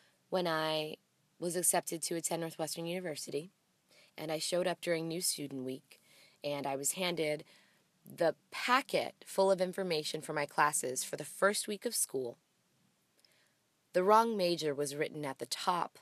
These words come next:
of my paperwork. I had applied to be in the School of Communication and was accepted,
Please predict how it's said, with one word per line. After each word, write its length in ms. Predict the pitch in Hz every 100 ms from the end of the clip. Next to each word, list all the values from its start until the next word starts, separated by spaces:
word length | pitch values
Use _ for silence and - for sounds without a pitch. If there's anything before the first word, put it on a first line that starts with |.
| _ _ _ _ -
of 520 | 139 131 127 127 127 _ _ _ -
my 300 | 131 117 113
paperwork. 640 | - 277 247 - - - _ _ _ _ _ _ -
I 100 | 160
had 340 | 156 151 151 -
applied 580 | 160 - 175 156 156 175
to 360 | - 160 143 143 - _ _ _ _ - -
be 340 | 185 170 170 -
in 360 | 185 190 202 240 - - _ -
the 160 | 156
School 260 | 175 - 175
of 100 | 196
Communication 800 | 247 240 247 - 139 - 135 -
and 180 | - 147
was 160 | 143 147
accepted, 720 | - - - - - 123 170